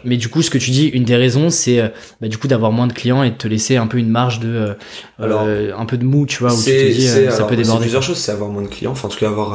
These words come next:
Speaker 2: euh, le nombre de clients que tu, tu peux gérer, et du coup, faire le pricing qui va avec
Speaker 1: Mm.
Speaker 2: pour pouvoir, euh, au moins en vivre, tu vois. Si ce n'est plus, parce qu'à la fin, on veut quand même, euh, euh, on veut faire une vraie activité économique, donc on n'est pas là juste pour, euh, survivre, donc, euh, voilà.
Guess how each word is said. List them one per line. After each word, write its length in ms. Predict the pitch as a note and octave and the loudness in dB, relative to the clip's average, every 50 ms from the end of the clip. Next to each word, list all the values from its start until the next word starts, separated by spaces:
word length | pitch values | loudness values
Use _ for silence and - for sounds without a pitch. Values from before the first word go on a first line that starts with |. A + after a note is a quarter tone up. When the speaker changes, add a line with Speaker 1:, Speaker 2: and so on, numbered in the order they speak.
| G2+ | -4
Speaker 2:
euh, 60 | G2+ G2+ | -4 -4
le 160 | G2+ G2 G#2 | -2 -2 0
nombre 160 | G#2+ G#2+ G#2 | 0 0 0
de 60 | G2+ | -2
clients 240 | G2+ - - G#2+ G#2+ | -4 -4 -4 -6 -6
que 80 | G#2+ - | -6 -8
tu, 300 | - - G#2 G#2 G2 F#2+ | -10 -10 -8 -10 -10 -10
tu 140 | - - - | -12 -14 -8
peux 180 | - - A2 | -2 0 0
gérer, 420 | A2+ G#2+ G#2+ G2+ A2 B2+ C#3 - - - - - - _ - - - - | 2 2 2 2 0 -2 -4 -6 -14 -20 -20 -20 -20 _ -20 -20 -20 -16
et 60 | - | -12
du 100 | - G2+ | -10 -10
coup, 80 | F#2+ - | -10 -8
faire 300 | - - G#2+ G#2+ A2 A2 | -8 -8 -6 -6 -6 -6
le 160 | G#2+ G#2 F#2+ | -6 -6 -6
pricing 340 | - A2+ G#2 G2 - A2+ A2 | -4 -4 -2 -2 0 0 -2
qui 140 | A2 - G#2+ | -2 0 0
va 100 | G#2 G2+ | 0 2
avec 220 | G2 G#2 B2 A2+ | 2 2 2 2
Speaker 1:
Mm. 60 | A2 | 0
Speaker 2:
pour 120 | G#2+ - - | -2 -6 -8
pouvoir, 300 | - - G#2 G#2 G#2+ A2 | -8 -6 -6 -6 -6 -6
euh, 200 | A2 - - - - | -8 -8 -6 -2 0
au 80 | B2 | 2
moins 200 | A#2 A2+ A2 G#2+ | 2 4 2 2
en 100 | G#2+ G#2 | 2 0
vivre, 220 | G2+ A2 C3+ D#3 C#3+ - | 0 -2 -2 -4 -6 -10
tu 160 | - - - | -14 -10 -10
vois. 160 | - - - - - - - - - - | -10 -10 -12 -16 -20 -20 -20 -20 -18 -12
Si 180 | - - - - | -8 -6 -4 -2
ce 100 | - - | 0 0
n'est 120 | G#2+ G#2 | 0 0
plus, 320 | F#2+ F#2+ F#2 C#3+ D3+ B2+ C3 | 0 0 -2 0 0 0 0
parce 160 | - - - | -2 -4 -2
qu'à 160 | - G#2 G#2 | -2 -2 0
la 80 | G#2+ G#2+ | 0 0
fin, 120 | - A#2 | 0 0
on 100 | A2+ G#2 | 0 0
veut 100 | G#2 G2 | 0 0
quand 120 | F#2+ A2+ | 0 0
même, 160 | G#2 G#2 G#2 G2+ | 0 0 0 0
euh, 140 | F#2+ F#2+ F#2 - - - - - - - - - | -2 -4 -6 -10 -14 -16 -16 -18 -20 -20 -18 -16
euh, 60 | - - - - - - - - - - | -14 -12 -12 -10 -10 -10 -10 -10 -10 -10
on 60 | G#2 | -8
veut 240 | G2 G2 G2 G2 F#2+ | -6 -4 -4 -2 -2
faire 260 | F#2 - - G#2 G2+ | -4 -4 -4 -4 -2
une 120 | G2+ G2+ G2+ | -2 0 0
vraie 120 | F#2+ G2+ | 0 0
activité 380 | F#2+ - - A2 G2+ G2 - G#2 | 0 0 0 -2 0 2 0 0
économique, 460 | G2+ - G2+ G2+ G2+ A2 A#2+ B2 G#2 | 2 2 2 2 4 4 2 2 0
donc 180 | F#2+ F#2+ - | -2 -2 -2
on 60 | G2+ G2 | -4 -2
n'est 80 | G2 | -2
pas 100 | F#2+ G2+ | 0 0
là 100 | G#2 G#2+ | 2 2
juste 300 | G2+ G2 G#2 G#2+ G#2+ G#2+ | 2 0 0 -2 -2 -2
pour, 220 | - G#2+ F2 G2+ G2 | -2 -4 -2 -2 -4
euh, 40 | |
survivre, 380 | G2 - - G2+ A2+ B2+ C3 C3 | -4 -4 -4 -2 0 0 0 -2
donc, 200 | A#2+ G#2 G2+ - | -2 -6 -6 -8
euh, 20 | - | -8
voilà. 220 | G#2 G#2+ B2 C#3 | -6 -4 -4 -6